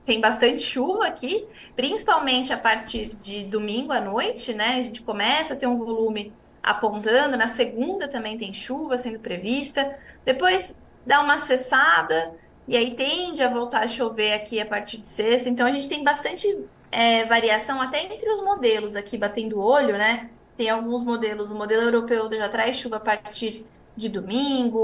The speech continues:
o modelo alemão também, o modelo suíço também traz chuvas a partir de domingo. É, o quando, até quando essa chuva vai, né? O modelo europeu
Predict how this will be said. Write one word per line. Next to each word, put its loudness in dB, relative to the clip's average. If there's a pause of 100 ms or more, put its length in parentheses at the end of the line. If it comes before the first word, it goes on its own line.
(140)
o -4
modelo 2
alemão -2
também, 0
o -2
modelo -4
suíço -6 (180)
também -2
traz -2
chuvas -8
a -8
partir -8
de -16
domingo. 0 (480)
É, 0
o -4
quando, 4
até 2
quando 2
essa -6
chuva -8
vai, 0
né? -2
O -6
modelo -2 (340)
europeu 0